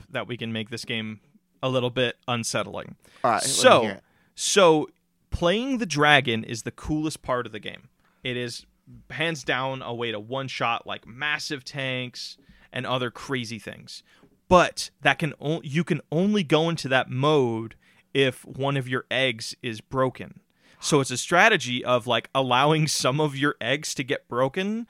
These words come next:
Speaker 1: to where you can defeat larger enemies.
Speaker 2: Ooh, that's cool.
Speaker 1: So it's, it's kind of sacrificing your young to achieve greater power.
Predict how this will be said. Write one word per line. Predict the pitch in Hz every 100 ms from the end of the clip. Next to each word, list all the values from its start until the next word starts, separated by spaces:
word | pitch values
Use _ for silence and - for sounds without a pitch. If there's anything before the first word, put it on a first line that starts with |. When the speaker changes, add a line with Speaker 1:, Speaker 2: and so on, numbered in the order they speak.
| _ -
Speaker 1:
to | 139
where | 123
you | 127 131
can | 127 117
defeat | 120 - 165 151 - - _ _ _
larger | 131 135 139 135 131 120
enemies. | 123 110 - - - - - _ _ _
Speaker 2:
Ooh, | 110 110 104
that's | 101 120 -
cool. | - 113 110 101 90
Speaker 1:
So | - 175 147
it's, | 156 - -
it's | 160 -
kind | - - 185 214
of | 214
sacrificing | - 196 185 202 - 185 175 - 180 156
your | 147 165
young | 151 120 123 156 _ _ _ _ -
to | - 170
achieve | 160 - 180 185 180
greater | 160 156 170 165
power. | - 311 330 262